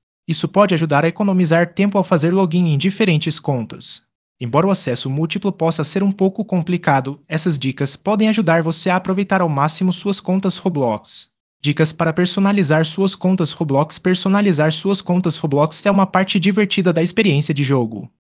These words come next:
Aqui estão algumas dicas para ajudá-lo a tornar suas contas únicas. Um. Escolha de roupas e acessórios.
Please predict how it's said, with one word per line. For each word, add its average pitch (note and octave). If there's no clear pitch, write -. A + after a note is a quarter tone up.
Aqui E3+
estão G#3
algumas F3
dicas D3+
para F3
ajudá-lo D#3+
a D#3+
tornar D#3+
suas G#3
contas G#3
únicas. A#2
Um. A2+
Escolha G3+
de E3+
roupas F#3
e G3+
acessórios. D3+